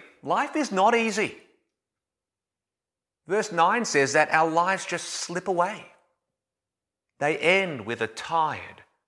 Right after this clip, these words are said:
and weary sigh. Some of us might live to seventy or eighty.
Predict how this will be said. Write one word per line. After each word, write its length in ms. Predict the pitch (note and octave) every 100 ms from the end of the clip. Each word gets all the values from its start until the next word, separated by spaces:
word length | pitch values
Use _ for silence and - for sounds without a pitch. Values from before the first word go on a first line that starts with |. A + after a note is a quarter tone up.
| _ _ _ _ _ _
and 280 | - B2 A2+
weary 420 | A2+ C#3 B2+ G#2
sigh. 500 | G2 - - - - - - _ _ _ _ _ _ _ _ _ _ _ _ _ _ _ _ _ _ _ _ _
Some 260 | - D#3+ D#3
of 80 |
us 140 | C3 B2
might 180 | B2 B2
live 200 | B2 A2+
to 100 | A2+
seventy 540 | - C3+ B2+ A#2+ A2+
or 160 | G#2 G#2
eighty. 380 | G#2 - G#2